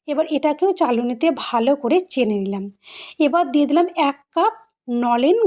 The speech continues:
গুড়। এখানে কিন্তু আমি এক কাপই গুড় দিয়েছি, পরে একটু কে-, মানে গুড় অ্যাড করে দিয়েছিলাম, এখন যেহেতু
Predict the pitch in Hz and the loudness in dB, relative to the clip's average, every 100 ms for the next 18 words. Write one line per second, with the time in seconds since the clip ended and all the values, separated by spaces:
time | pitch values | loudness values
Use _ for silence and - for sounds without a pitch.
0 | 233 247 220 202 - _ - - - - | 0 0 -2 -2 -12 _ -20 -14 -8 2
1 | 294 320 320 339 370 302 240 - 285 339 | 2 6 6 6 4 4 -2 -6 -2 2
2 | 247 262 247 254 262 254 311 453 - - | 2 2 2 2 2 2 -2 -4 -6 -20
3 | - _ _ _ - 277 247 302 294 320 | -20 _ _ _ -10 -8 -6 -8 -8 -6
4 | 311 269 302 247 247 240 220 311 330 240 | -2 0 2 0 0 -4 0 2 2 0
5 | 220 269 262 226 233 - 262 403 240 233 | -2 0 0 0 0 0 0 0 0 0
6 | 277 269 269 | 0 2 0